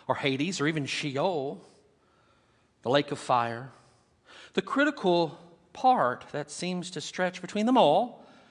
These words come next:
is separation from God, being separated from God by your own action or inaction is a form of hell.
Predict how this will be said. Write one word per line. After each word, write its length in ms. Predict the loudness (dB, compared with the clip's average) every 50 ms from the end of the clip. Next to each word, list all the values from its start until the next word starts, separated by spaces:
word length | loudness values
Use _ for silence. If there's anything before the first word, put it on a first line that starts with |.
| _ _ _ _ _ _ -10
is 120 | -8 -6 -4
separation 1040 | 0 2 2 2 4 4 4 6 4 4 2 -4 -6 -6 -6 -4 -4 -6 -8 -8 -12 -16 -20 _ _ _ _ _ _ _ _ _ _ _ _ _ _ _
from 260 | _ -6 -6 -4 -4 -6
God, 400 | -6 -6 -6 -6 -10 -12 -18 -20 -20 _ _ _ _ _ _ _ _ _ _ _ _ 0
being 280 | 0 2 2 0 -2 -6 -14 -18 -20 -20 _ _ _ _ _
separated 880 | -8 -2 4 4 4 4 2 0 2 4 4 4 4 4 2 0 -2 -10 -12
from 720 | -10 -8 -8 -2 8 10 12 12 12 10 8 4 2 2
God 500 | 4 4 6 6 4 2 0 -2 -4 -6 -12 -8
by 180 | 4 4 6 6
your 200 | 6 2 0 0 2
own 220 | 2 4 4 4 2
action 500 | 0 0 0 0 0 -2 -4 -4 -2 0
or 180 | 0 -2 0 0
inaction 840 | 2 0 2 0 0 0 0 0 0 -2 -4 -6 -6 -6 -6 -6 -10 -14 -20 -20 -20 -20 -20 _ _ _ _ _ _ _ _ _ _ _ _ _ _ _ _ _ _ _ _ -12
is 140 | -12 -12
a 40 | -12
form 680 | -14 -14 -6 -4 -2 0 0 0 -2 -2 -4 -8 -12 -18 -20 _ _ _ _ _ _ _ _ _ _ _ _ _ _ _ _ _ _ _ _ _ -4
of 180 | -4 -4 -4
hell. 640 | -6 -18 -18 -14 -10 -8 -6 -6 -6 -8 -10 -12 -16